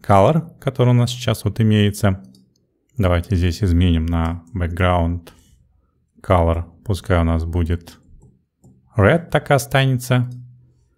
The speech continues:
И сделаем цвет текста белым. И давайте скопируем вот этот класс color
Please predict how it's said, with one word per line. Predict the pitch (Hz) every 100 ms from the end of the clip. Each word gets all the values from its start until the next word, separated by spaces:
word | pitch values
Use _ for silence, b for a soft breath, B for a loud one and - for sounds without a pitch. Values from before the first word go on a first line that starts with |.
| _ _ _ _
И | 180 143
сделаем | 101 107 107 92 90 92 - - -
цвет | - 95 -
текста | - 131 - 104 98 - - _ _ _
белым. | 101 92 80 80 - _ _ _ _ _ _ _ _ _ _ - _ _ _ _ _ _ _ _ _ _ -
И | 170
давайте | 117 110 113 104
скопируем | - 92 - 123 117 98 95 - - _ _ _ _ _ _ _
вот | - -
этот | 95 95 85
класс | - 104 87 - -
color | 120 143 135